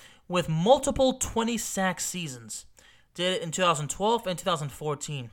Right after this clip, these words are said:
I remember DeMarcus Ware had a twenty sack season back in two thousand eight.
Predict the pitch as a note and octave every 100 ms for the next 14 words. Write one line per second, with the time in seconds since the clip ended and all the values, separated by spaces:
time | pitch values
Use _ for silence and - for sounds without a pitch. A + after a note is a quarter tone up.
0 | - - - _ - F3 A3 A#3+ A3+ F#3+
1 | D3 F3 G3+ F#3+ D3 D3+ G3+ B3+ F#3 D3
2 | C#3 D#3+ D3 - C3+ - F3 D#3 C3+ D3
3 | D3 C#3 D3 D3 B2+ A#2+ D#3 D#3 - -